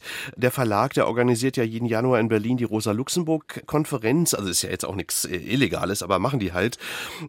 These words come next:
Aber da stellt sich natürlich schon die Frage, ob die Zeitung so ein aktivistisches Moment hat. Also ich, mich hat das auch so ein bisschen erinnert an die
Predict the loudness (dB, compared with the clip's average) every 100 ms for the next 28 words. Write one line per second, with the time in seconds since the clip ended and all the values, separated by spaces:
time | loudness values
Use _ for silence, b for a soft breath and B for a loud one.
0 | 0 2 2 2 2 2 2 0 0 0
1 | 0 -2 -6 -6 -4 -2 -2 -2 -4 -4
2 | 0 0 2 0 0 -2 -2 -6 -4 0
3 | 2 2 0 0 2 4 4 2 2 0
4 | 0 -2 0 0 -2 -2 -2 -2 -2 -2
5 | 0 0 0 0 2 2